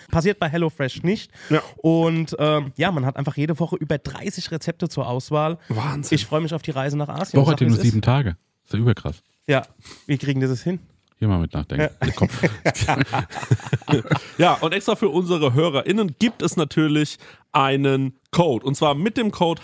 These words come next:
Speaker 2: H F Prosecco Laune, alles groß geschrieben, H F Prosecco Laune, H F für HelloFresh, Leute, das sollte klar sein. Und Prosecco Laune, so heißt unser Podcast, spart ihr in Deutschland bis zu hundertzwanzig Euro,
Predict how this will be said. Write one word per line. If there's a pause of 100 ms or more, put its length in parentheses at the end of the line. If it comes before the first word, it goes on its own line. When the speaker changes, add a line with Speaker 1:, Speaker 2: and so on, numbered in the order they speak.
Speaker 2:
H
F
Prosecco
Laune, (240)
alles
groß
geschrieben, (300)
H (220)
F
Prosecco
Laune,
H
F
für
HelloFresh,
Leute,
das
sollte
klar
sein. (200)
Und
Prosecco
Laune,
so
heißt
unser
Podcast, (240)
spart
ihr
in
Deutschland
bis
zu
hundertzwanzig
Euro,